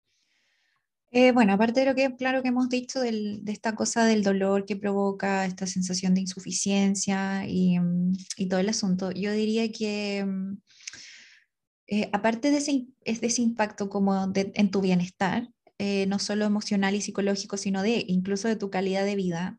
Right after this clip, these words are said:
yo le añadiría que proviene, o esto al menos, ¿por qué cuesta tanto alejarse de ello? ¿Por qué deteriora tanto todo mi bienestar?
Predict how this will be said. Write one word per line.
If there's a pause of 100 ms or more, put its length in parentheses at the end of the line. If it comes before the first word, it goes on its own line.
yo
le
añadiría
que
proviene,
o
esto
al
menos,
¿por
qué
cuesta
tanto
alejarse
de
ello?
¿Por
qué
deteriora
tanto (520)
todo
mi
bienestar?